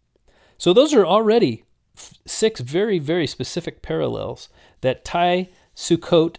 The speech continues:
and the way that we see Sukkot being observed in the Bible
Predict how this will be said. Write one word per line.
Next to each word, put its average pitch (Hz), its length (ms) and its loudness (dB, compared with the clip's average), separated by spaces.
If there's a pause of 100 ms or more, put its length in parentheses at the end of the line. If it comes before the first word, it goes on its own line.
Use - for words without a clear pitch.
and 135 180 -4
the 127 60 0
way 151 220 0
that 143 180 -2
we 143 140 -4
see - 240 -6
Sukkot 139 640 -6 (360)
being 135 540 -2
observed 147 480 -2
in 131 140 -4
the 123 80 -4
Bible 135 520 -4